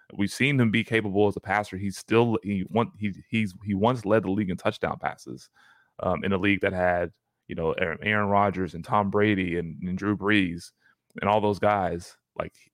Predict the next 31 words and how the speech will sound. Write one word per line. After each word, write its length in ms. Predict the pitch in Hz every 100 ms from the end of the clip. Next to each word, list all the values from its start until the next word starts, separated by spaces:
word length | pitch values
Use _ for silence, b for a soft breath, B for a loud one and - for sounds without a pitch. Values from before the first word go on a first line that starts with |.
| _ -
that 140 | -
Lamar 280 | 101 104 110
Jackson 540 | 101 107 107 - 87 82
led 180 | 95 90
the 80 | 90
league 280 | 87 85 -
in, 240 | 87 82 -
in 100 | 85
touchdown 380 | 85 95 - -
passes. 440 | 80 - - 65 -
So, 340 | 90 87 82 b b b -
um, 540 | 101 92 85 85 80 -
and 300 | 101 92 85 - _
so 180 | - 92
he 140 | 107
still 200 | 101 135
has 200 | 127 120
Q 120 | -
B 120 | 117 113
one 140 | 110
overall 340 | 104 101 95
upside, 500 | 101 - 101 101 98 - _ _ _ -
s-, 140 | - - -
you 100 | 90
know, 80 | 82
still 300 | - 101 104
can 160 | 104 104
run 100 | 98
around 240 | 92 95
a 100 | 92
lot. 400 | 90 95 98